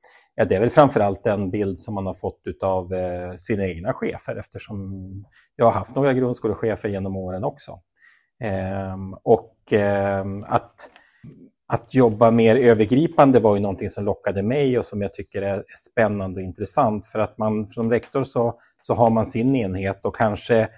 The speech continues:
närområdet för, som fokus, medan man i den här rollen som grundskolechef blir så mycket... Det blir mera statsövergripande frågeställningar som man behöver brottas med. Det är inte bara det område man själv har ansvar för, utan man blir delaktig i hela stadens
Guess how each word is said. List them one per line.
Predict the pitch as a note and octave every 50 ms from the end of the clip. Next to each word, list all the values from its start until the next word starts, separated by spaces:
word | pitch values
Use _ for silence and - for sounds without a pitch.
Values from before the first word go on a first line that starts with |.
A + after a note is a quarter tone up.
| _ _
närområdet | - B2 A#2+ A2+ G#2+ G2+ G2 G2+ G#2 G#2 A2+ C3+ D3 C3+ B2+ A#2 - -
för, | - A2 G2+
som | - - A2+ G#2 F#2+
fokus, | - - - F#2+ F2+ - _ - A#2 A2 - - -
medan | G#2 G2+ G2+ G2 G2 G2
man | F#2+ G2 F#2+ G2 G2 - _ _ _ _ _ _
i | - A2 A2
den | G#2 G2+ F2+
här | G#2 A2+ A#2 B2+
rollen | A2+ G#2 G2+ G2+ G2 G2 F#2
som | - - G2+
grundskolechef | G#2 G#2 F#2+ F#2 - - G#2 F#2+ - - D3+ C3+ A#2 - - - - _ _ _ _ _ _ _ _ _ _ _
blir | A#2 G#2 G#2 G#2+ G#2+ G#2+ G#2+ G2
så | - - - G#2
mycket... | G2+ G#2 G#2+ G2+ - - _ _ _ _ - G#2+ G2+ G2 F#2 - - _ _ _ _ _ _ _ _ _
Det | - A#2
blir | A#2 B2+ B2
mera | A#2+ A#2 A2+ G#2+ G#2+ G#2+ A2
statsövergripande | - - - B2 A2+ - - - G#2+ F#2+ G2+ G2 B2 B2+ C#3 C3 C#3 - - A2 G#2 G2+ G2
frågeställningar | F2 - - A2 G2 F2+ F#2 - - - G2 F#2+ G2 G2+ G2 F#2
som | - - G#2+
man | G2 G2 F#2+
behöver | F#2+ F#2 F#2 F#2
brottas | F#2+ G#2 G2 - _ _ C3 A#2+ - -
med. | A2 - - _ _ _ _ _ _ _ _
Det | A2+
är | A2
inte | G#2+ G#2 B2 A#2
bara | B2 A#2+ A2
det | G#2+ G2+ G#2 A2 -
område | A2 G#2+ G2+ G2+ G2 F#2+ F#2+ F2+ G2
man | F#2+ F#2+ F#2
själv | - - B2+ C3+ C3+ C3 B2+
har | A#2+ A#2+ - - - C#3+ A2+
ansvar | G2 F#2+ - - F#2 F2+ F2
för, | - - F#2 F2+ F#2
utan | F#2+ - - G2
man | F#2+ F#2+ F#2
blir | F#2+ G2 F#2+
delaktig | - - G#2+ G2+ F#2+ G2+ G#2 - - _ - G#2+ F#2+
i | F#2
hela | F#2 G2 F#2+ G2+ A#2 A#2
stadens | - - - A#2 A2+ A2+ A#2+ A2+ G2 G2+ - - - -